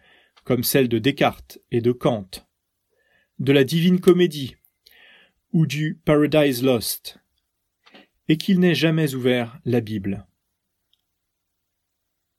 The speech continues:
Il n'y aurait qu'à dire aux futurs instituteurs et aux futurs professeurs, «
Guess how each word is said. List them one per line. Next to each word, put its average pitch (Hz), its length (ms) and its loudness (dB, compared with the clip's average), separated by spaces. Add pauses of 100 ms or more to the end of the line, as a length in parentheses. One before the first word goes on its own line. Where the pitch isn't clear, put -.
(2250)
Il 175 120 6
n'y 214 140 6
aurait 240 220 2
qu'à 160 160 6
dire 185 420 -2
aux 143 80 0
futurs 135 420 -2
instituteurs 143 920 0
et 143 80 2
aux 135 100 2
futurs 156 380 -2
professeurs, « 139 760 -2